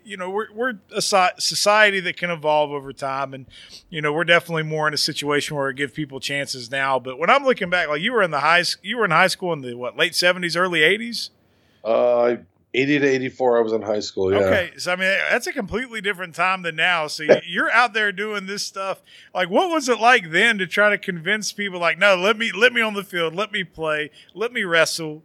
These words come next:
Speaker 1: Like, I'm, I'm the guy you need. Just give me a chance."
Speaker 2: It was, uh, it was different because nobody in Arizona, and you're talking nineteen eighty, had ever done anything like this, and I don't think there's been many since, you know, anywhere. There's, there's a few here and there where you hear about a,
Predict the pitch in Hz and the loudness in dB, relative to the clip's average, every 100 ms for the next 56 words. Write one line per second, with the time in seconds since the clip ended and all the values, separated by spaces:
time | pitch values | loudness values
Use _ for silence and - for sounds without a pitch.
0 | - 151 160 202 196 170 277 233 185 180 | -6 -2 2 2 2 0 0 0 2 2
1 | 175 175 214 175 143 165 165 185 180 160 | 2 -2 -6 -8 -10 -12 -10 -8 -8 -8
2 | 190 151 92 - - _ _ _ _ _ | -10 -12 -16 -20 -20 _ _ _ _ _
3 | - 151 180 185 156 156 143 143 175 175 | 2 4 2 -2 0 0 2 2 0 -2
4 | - - 120 170 170 123 120 131 117 139 | -6 -6 -2 0 0 0 2 2 4 4
5 | 151 147 135 139 127 113 131 139 123 113 | 4 4 6 4 4 4 4 6 4 4
6 | 117 120 120 117 117 120 120 113 110 131 | 2 2 2 4 2 2 0 2 4 4
7 | 123 101 101 107 107 92 110 117 117 107 | 4 4 4 4 4 4 4 4 2 2
8 | 101 98 98 101 - 95 107 123 123 120 | 2 2 4 0 0 2 4 2 2 0
9 | 113 117 110 98 110 110 107 110 95 - | 2 2 2 2 2 4 2 2 0 2
10 | 107 107 - 101 104 95 95 117 110 98 | 2 2 -4 0 0 2 2 4 6 6
11 | 95 104 95 - 110 120 110 101 - 120 | 6 4 2 -4 2 2 4 0 2 2
12 | 120 117 120 113 110 110 107 104 104 107 | 4 4 4 4 4 4 4 2 4 4
13 | 107 104 101 | 4 4 4